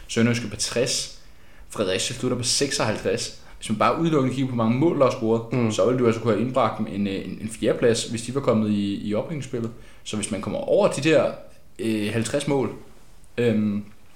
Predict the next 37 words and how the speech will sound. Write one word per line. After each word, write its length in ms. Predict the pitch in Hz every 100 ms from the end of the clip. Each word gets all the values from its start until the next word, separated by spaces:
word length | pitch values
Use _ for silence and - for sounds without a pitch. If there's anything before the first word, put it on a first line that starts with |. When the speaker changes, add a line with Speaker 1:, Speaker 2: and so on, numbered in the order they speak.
| - - - -
Speaker 1:
og 100 | 113
samtidig 360 | 113 113 127
får 60 | 120
lukket 220 | 107 107
af 100 | 113
bag 180 | 110 98
til, 100 | - 113 - - -
så 140 | - -
er 60 |
det 80 | 117
altså 180 | 107 98
en, 160 | 92 92
en 180 | 98
rigtig 200 | 95 107
god 180 | 117 113
sæson, 260 | 113 113 117
der 60 |
er 40 | 110
i 20 |
gang 160 | 110 117
på 120 | 120
H 20 |
B 60 | 107
Køge. 160 | 113 117 - - -
Men, 300 | - 104 95
øh, 240 | 95 90 90 - - - - - -
jeg 100 | -
tvivler 360 | - 131 143
på 160 | 143 110
det, 100 | 113 113
medmindre 300 | 110 110 113
man 120 | 104
henter 180 | 98 101
noget 160 | 104
ind. 100 | 107 - - - -
Speaker 2:
Absolut 460 | 127 120 127 123 120
også. 380 | 117 131 -